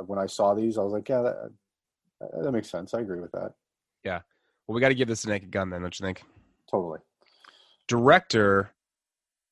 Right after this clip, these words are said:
Speaker 2: this is gonna be a challenge.
Speaker 1: Director is gonna be a challenge. So director, Hot Shots, Jim Abrahams, who also directed, well, Hot Shots Part Deux, Mafia, also an exclamation point,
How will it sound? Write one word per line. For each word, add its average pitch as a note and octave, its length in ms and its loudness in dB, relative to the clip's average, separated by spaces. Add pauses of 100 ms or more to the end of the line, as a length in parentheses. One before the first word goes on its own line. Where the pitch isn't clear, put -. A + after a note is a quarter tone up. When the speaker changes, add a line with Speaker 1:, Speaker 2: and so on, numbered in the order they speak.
(180)
Speaker 2:
this G2+ 100 -6
is G#2 60 -6
gonna G#2+ 180 0
be G2+ 220 -2 (520)
a A#2 100 -6
challenge. G#2 640 0 (320)
Speaker 1:
Director G3+ 300 2
is B3 80 0
gonna A3 160 6
be G3+ 100 4
a G3 40 6
challenge. A#2 580 2
So A2+ 340 2 (140)
director, C3+ 600 -2
Hot D3 260 6
Shots, - 540 0 (580)
Jim D3+ 220 6
Abrahams, G#2+ 720 0 (340)
who C3 100 0
also D#3 440 6
directed, B2 500 0
well, A2 300 0
Hot A2 180 0
Shots A2 240 0
Part A2 300 0 (340)
Deux, A2 340 2 (800)
Mafia, G#2+ 720 2 (360)
also A2+ 360 -2
an F#2+ 60 -6
exclamation F2+ 600 -10
point, F#2 360 -14